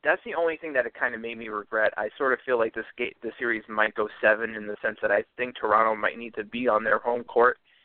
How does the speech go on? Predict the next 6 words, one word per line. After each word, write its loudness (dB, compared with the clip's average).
and -8
actually -6
have 2
the -10
confidence -2
to, -8